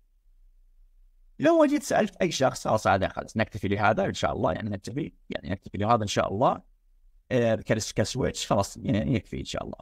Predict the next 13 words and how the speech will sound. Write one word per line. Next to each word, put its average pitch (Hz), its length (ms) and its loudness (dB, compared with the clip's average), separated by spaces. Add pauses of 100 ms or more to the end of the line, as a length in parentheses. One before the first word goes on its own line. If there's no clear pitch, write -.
طبعًا 123 260 -2
خلينا 139 300 2
الآن 175 300 0
نتكلم 170 360 0
يعني 131 260 0
هذا، 139 400 0 (340)
آه، 127 560 -4 (240)
ما 123 220 0
في 98 160 -2
قيمة، 147 480 2
يعني 110 180 2
نعتبر 123 400 -2
إنه 107 220 -6